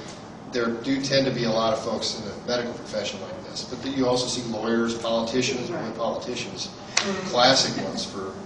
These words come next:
Speaker 1: for this narcissistic personality disorder, yeah.
Speaker 2: And, and again, we, we have to remember that, um, as you were saying last week, was about the disorder rather than personality traits, because we can have personality traits.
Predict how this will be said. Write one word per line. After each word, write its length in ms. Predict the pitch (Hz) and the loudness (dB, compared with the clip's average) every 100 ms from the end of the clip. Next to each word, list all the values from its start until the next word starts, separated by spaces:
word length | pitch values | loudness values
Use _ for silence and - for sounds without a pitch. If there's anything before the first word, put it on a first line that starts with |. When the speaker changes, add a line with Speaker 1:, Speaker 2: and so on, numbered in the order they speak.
| - | -12
Speaker 1:
for 100 | 104 | -10
this 260 | 98 101 - | -6 -4 -4
narcissistic 600 | 104 104 - 101 101 - | -4 -4 -4 -6 -8 -10
personality 480 | 101 98 101 190 185 | -8 -6 -6 -6 -6
disorder, 280 | 185 - 185 190 | -6 -8 -8 -10
yeah. 140 | 190 196 196 - - - - | -10 -10 -10 -14 -14 -12 -4
Speaker 2:
And, 300 | 226 220 220 | -4 -4 -4
and 120 | 214 | -4
again, 360 | 202 240 214 202 202 190 | -2 -2 -2 -4 -6 -4
we, 80 | 214 - 196 | -4 -4 -6
we 100 | 214 | -6
have 260 | 214 208 - | -4 -4 -4
to 100 | 214 | -4
remember 520 | 185 196 214 208 196 185 | -4 -2 0 0 0 0
that, 360 | 180 175 160 | 2 2 2
um, 320 | 165 170 170 170 | -4 -6 -6 -6
as 160 | 175 180 | -8 -6
you 80 | |
were 80 | 175 | -4
saying 400 | 170 - 175 165 | -4 -4 -4 -4
last 400 | 160 170 170 - | -4 -4 -4 -4
week, 240 | 165 165 190 | -4 -4 -2
was 180 | 156 - - | -4 -4 -8
about 280 | - 160 156 | -4 -4 -4
the 60 | |
disorder 640 | 160 165 - 190 180 185 165 | -4 -2 -2 -2 -2 -2 -2
rather 260 | 147 160 160 156 | 0 0 -2 -8
than 140 | 147 - - | -10 -10 -10
personality 520 | - - 160 156 151 139 | -8 -8 -8 -8 -10 -10
traits, 480 | - 196 165 - - | -8 -4 -4 -4 -6
because 320 | - 185 175 | -6 -8 -6
we 80 | 220 | -6
can 140 | 247 | -8
have 220 | 233 220 214 | -6 -6 -6
personality 520 | 185 - 151 147 147 143 | -8 -8 -8 -8 -10 -8
traits. 480 | - 330 233 - | -2 -2 -2 -4